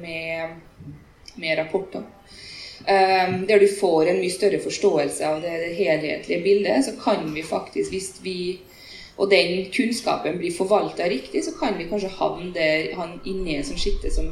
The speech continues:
Stueland, ehm, nevner, altså, eller beskriver som det å forvalte fremti-, fremtidens dagsorden. Og det er jo kanskje det, ehm,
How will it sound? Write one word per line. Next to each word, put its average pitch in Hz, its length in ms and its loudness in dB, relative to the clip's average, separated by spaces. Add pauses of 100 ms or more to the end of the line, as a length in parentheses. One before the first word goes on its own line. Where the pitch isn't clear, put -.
Stueland, - 580 2 (220)
ehm, 160 360 0 (440)
nevner, 196 320 2
altså, - 160 0
eller 180 180 -2 (220)
beskriver 196 420 0
som - 160 2
det 160 120 2
å - 40 2
forvalte 196 400 2
fremti-, 185 600 -4
fremtidens 202 400 4
dagsorden. - 500 2 (460)
Og - 60 -4
det 220 80 4
er - 20 2
jo 233 80 2
kanskje 240 260 2
det, 156 260 4 (280)
ehm, 185 380 -4